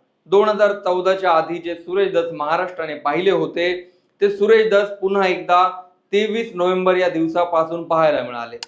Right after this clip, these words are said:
विजय भाषणातूनच आधी पंकजा मुंडेंवर हल्लाबोल चढवला आणि पुढे धनंजय मुंडे त्यांच्या टार्गेटवर आले. सुरेश धस धनंजय मुंडेंच्या विरोधात एवढे आक्रमक झाले की परळीतल्या रस्त्यांच्या कामांपासून ते कृषी विभागातल्या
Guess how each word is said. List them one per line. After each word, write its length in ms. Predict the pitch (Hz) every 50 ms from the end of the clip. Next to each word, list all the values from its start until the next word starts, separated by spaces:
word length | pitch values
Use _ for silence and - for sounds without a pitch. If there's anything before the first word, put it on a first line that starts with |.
| - -
विजय 320 | 143 160 185 180 214 214 202
भाषणातूनच 720 | - 175 185 185 190 208 202 196 196 196 196 196 202 196
आधी 240 | 185 170 170 175 190
पंकजा 480 | 185 - 214 185 196 220 220 196 196
मुंडेंवर 420 | 190 190 185 185 190 190 190 190 185
हल्लाबोल 520 | 170 170 170 180 196 196 190 190 190 190
चढवला 520 | 190 190 185 185 185 180 185 190 196 196 190 - - _ _ -
आणि 120 | 185 220
पुढे 220 | 220 226 233 240 220
धनंजय 500 | 185 185 190 185 208 220 226 233 226 214
मुंडे 340 | 196 185 180 175 180 185
त्यांच्या 360 | 185 185 170 156 160 165 175 170
टार्गेटवर 560 | 170 - 170 170 170 165 160 156 139 131 127
आले. 240 | 120 120 120 120 117 - _ _ _ _ _ _ -
सुरेश 340 | - 190 196 202 190 170
धस 140 | 175 180 190 185 190 -
धनंजय 320 | 170 180 196 202 208 214 208
मुंडेंच्या 520 | 190 180 175 175 180 180 185 175 185 175
विरोधात 340 | 165 165 160 160 170 175 170 170
एवढे 180 | 170 170 165 165
आक्रमक 560 | 151 143 - 170 180 196 190 185 175 156 -
झाले 320 | 156 147 147 160 170 180 175 - - _ _ _ - -
की 140 | - - 165
परळीतल्या 480 | 208 214 226 220 220 220 - 208 202 175
रस्त्यांच्या 500 | 165 - 196 - 185 185 185 185 185 180
कामांपासून 880 | 175 - 156 156 160 170 175 175 170 - 165 170 170 - 185 190 190
ते 100 | 190 190
कृषी 380 | 185 - - 185 196 190 - 214
विभागातल्या 640 | 208 196 185 165 165 165 156 170 170 170 165 165